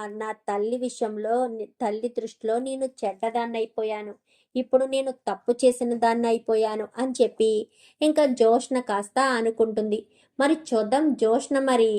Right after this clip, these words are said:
ఇంకెన్ని చేస్తుందో. శివన్నారాయణ దశరథు జోష్న ఆట కట్టించడానికి సీఈఓ పదవి నుంచి జోష్నను తొలగించేస్తారా? మరి ఆ పదవిని ఎవరికిస్తారు? కార్తీక్కా లేక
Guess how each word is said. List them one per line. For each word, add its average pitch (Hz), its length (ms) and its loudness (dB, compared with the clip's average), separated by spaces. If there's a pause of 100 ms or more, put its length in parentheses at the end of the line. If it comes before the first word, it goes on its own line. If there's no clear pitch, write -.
(120)
ఇంకెన్ని 247 480 4
చేస్తుందో. 247 560 2 (420)
శివన్నారాయణ 254 840 4 (1400)
దశరథు 226 540 6 (260)
జోష్న 240 540 2
ఆట 226 240 -4
కట్టించడానికి 240 1000 0 (520)
సీఈఓ 254 640 4
పదవి 254 360 2
నుంచి 262 300 -2
జోష్నను 247 600 2
తొలగించేస్తారా? 220 1040 0 (460)
మరి 285 180 4
ఆ 277 80 2
పదవిని 247 500 -2 (120)
ఎవరికిస్తారు? 240 720 0 (120)
కార్తీక్కా 220 720 -4 (260)
లేక 240 260 0